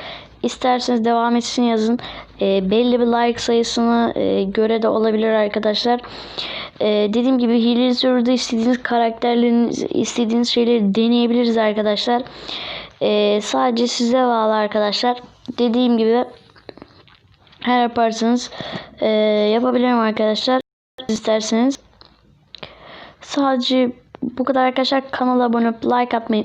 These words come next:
unutmayın. Mega Böcek B'mizi de almış bulunmaktayız arkadaşlar. Gördüğünüz gibi.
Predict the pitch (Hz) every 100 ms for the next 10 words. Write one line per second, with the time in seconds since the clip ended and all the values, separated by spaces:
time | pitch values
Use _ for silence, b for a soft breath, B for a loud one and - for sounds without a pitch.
0 | - 269 262 262 220 220 220 B B B
1 | B - 240 269 240 220 226 214 220 220
2 | - 247 247 240 226 233 220 220 208 202
3 | - 262 269 269 240 - 226 226 220 208
4 | 214 220 208 202 202 208 202 233 240 240
5 | - B B B - 233 226 220 214 214
6 | 208 202 - 214 208